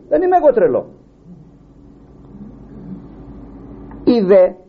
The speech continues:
η μικρή Ηρώδη, διισχυρίζεται ούτως έχει. Ο Πέτρος είναι. Ελάτε να δείτε, φερειπίν. Η δε έλεγον,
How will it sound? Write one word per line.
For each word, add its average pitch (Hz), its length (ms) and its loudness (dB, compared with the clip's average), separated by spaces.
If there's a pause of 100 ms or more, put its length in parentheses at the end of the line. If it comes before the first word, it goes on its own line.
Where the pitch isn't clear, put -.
(120)
η 175 120 -6
μικρή 180 400 0
Ηρώδη, 151 540 2 (680)
διισχυρίζεται 240 1160 0 (380)
ούτως 320 440 2
έχει. 359 380 -2 (580)
Ο - 220 2
Πέτρος 403 480 -2
είναι. 160 300 -10 (1000)
Ελάτε 339 420 2
να 311 200 0
δείτε, 294 240 -4
φερειπίν. 151 520 -2 (1200)
Η 214 140 2
δε 220 160 4 (120)
έλεγον, 180 420 2